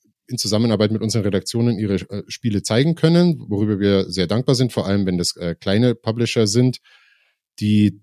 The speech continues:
das als, äh, Plattform nehmen können, um ihre Spiele, die vielleicht sonst nicht so populär, äh, oder so breit gezeigt werden, bei uns vorstellen zu können. Wir versuchen auch,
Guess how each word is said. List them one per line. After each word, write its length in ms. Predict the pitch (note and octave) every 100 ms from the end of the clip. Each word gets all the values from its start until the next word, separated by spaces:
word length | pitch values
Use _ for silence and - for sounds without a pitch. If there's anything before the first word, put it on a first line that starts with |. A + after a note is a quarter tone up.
| _ -
das 260 | A2 -
als, 420 | - G2 F#2+ - -
äh, 160 | G2+
Plattform 440 | - A2 - A2 G2+
nehmen 320 | A2 B2+ A2
können, 280 | G#2+ G2+ G2+
um 140 | G#2+
ihre 160 | G2 G2
Spiele, 300 | - A2+ A2
die 120 | G2+
vielleicht 260 | - G2 F#2
sonst 440 | G#2 A2 - - A2+
nicht 260 | A#2 -
so 160 | - G2+
populär, 640 | A2 G#2 F2+ F#2 G2 -
äh, 120 | F#2+
oder 180 | F2 F2+
so 120 | F#2
breit 280 | E2+ F2 G2
gezeigt 420 | - - G2 G2
werden, 240 | G#2 G2+ F#2+
bei 100 | F#2
uns 160 | F#2
vorstellen 420 | - G#2+ - B2+ -
zu 120 | B2+
können. 400 | C3 C#3+ D#3 C3
Wir 120 | G2+
versuchen 420 | - F2+ G#2+ A#2+
auch, 280 | - F#2+ -